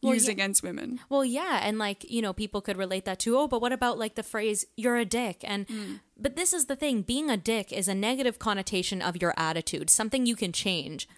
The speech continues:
Speaker 1: Being a pussy refers to your innate weakness.
Speaker 2: Yeah,
Speaker 1: That's, that's the
Speaker 2: absolutely,
Speaker 1: difference
Speaker 2: yeah.
Speaker 1: for me. They're different, and the way people throw it around are very different.
Speaker 2: They are very different. Yeah, the two of them have very different meanings. And, you know, this is why I love how Cardi B and Megan Thee Stallion reclaimed the word pussy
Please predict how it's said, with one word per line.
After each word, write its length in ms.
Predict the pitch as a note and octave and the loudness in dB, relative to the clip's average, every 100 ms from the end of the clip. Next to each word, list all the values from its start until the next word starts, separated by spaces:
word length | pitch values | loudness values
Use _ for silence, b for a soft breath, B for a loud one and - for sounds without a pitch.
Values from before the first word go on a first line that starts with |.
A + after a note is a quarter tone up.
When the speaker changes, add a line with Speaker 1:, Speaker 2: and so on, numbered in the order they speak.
| b F3+ | b -6
Speaker 1:
Being 260 | A3 C#4 D4+ | 0 2 2
a 80 | |
pussy 500 | E4 A3 G#3 - C4 | 0 0 2 4 2
refers 500 | C4 F#3+ - G3+ G3 - | 0 -2 0 0 2 2
to 100 | G3 | 2
your 120 | F3+ | 0
innate 260 | F3 F3 - | 0 -4 -4
weakness. 580 | E3+ - - - - - _ | -4 -6 -8 -2 -2 -2 _
Speaker 2:
Yeah, 260 | G3 F#3+ - _ | -6 -6 -8 _
Speaker 1:
That's, 180 | F#3+ G3 | 2 4
that's 140 | G#3 | 4
the 60 | G#3+ | 6
Speaker 2:
absolutely, 260 | C4+ C#4 A3 | 6 4 2
Speaker 1:
difference 280 | G#3 G3 - | 2 0 -2
Speaker 2:
yeah. 20 | |
Speaker 1:
for 80 | F#3+ | -2
me. 120 | E3+ | -2
They're 160 | F#3 | -2
different, 380 | F#3 G3+ - F3+ | 0 -2 0 -2
and 100 | F3+ | -2
the 40 | F3 | -4
way 160 | G3 | -4
people 280 | G#3+ A3 G3+ | -4 -6 -6
throw 280 | F3+ G3+ G3 | -6 -2 0
it 80 | F#3+ | 2
around 460 | F3+ F3 E3+ F3+ G3 F#3 | 2 0 0 -4 -2 -2
are 100 | F3+ | 2
very 240 | E3+ E3+ | 2 0
different. 460 | E3 - - - B B _ _ | -4 -8 -10 -12 B B _ _
Speaker 2:
They 60 | G#4 | -2
are 340 | B4+ C#5+ C5 | 0 -2 0
very 200 | B3+ G#3 | 0 0
different. 480 | F#3+ F#3+ - - G#3+ | -2 -6 -8 -6 -4
Yeah, 180 | D#4 G4+ | -2 -2
the 100 | A#3 | -2
two 200 | C4 D#4+ | -2 -2
of 100 | F4+ | -2
them 140 | C#4+ | -2
have 240 | C4 G#3+ - | 0 -4 -6
very 380 | G3 A3 C4+ B3 | -4 0 0 -2
different 320 | G3 F#3 F3 | -4 -6 -8
meanings. 460 | F3+ F3+ F3 F#3+ - | -8 -8 -8 -4 -2
And, 100 | G#3 | -2
you 100 | A3 | -4
know, 440 | A3 A3 A3 A3 - | -2 -2 0 -2 -4
this 200 | C#4 E4+ | 0 2
is 120 | C#4+ | 2
why 200 | A#3 G#3 | -2 -2
I 100 | G3+ | -2
love 240 | F#3+ G3 G3 | -2 -4 -4
how 240 | G3 F3 | -4 -4
Cardi 380 | F3+ G3+ F#3+ F#3 | -4 -2 -2 -2
B 240 | F#3+ F#3 E3+ | -4 -4 -4
and 100 | E3+ | -4
Megan 280 | F3+ F3 | -6 -6
Thee 60 | F3 | 0
Stallion 440 | - F3 F3 F3+ | 2 2 -2 -4
reclaimed 540 | G3 A3 - A#3 A#3+ A#3 | -4 -6 -2 0 0 0
the 80 | G#3+ | 0
word 320 | G3 G3 G3 | 0 0 -2
pussy 380 | G3 F#3+ - | 0 4 4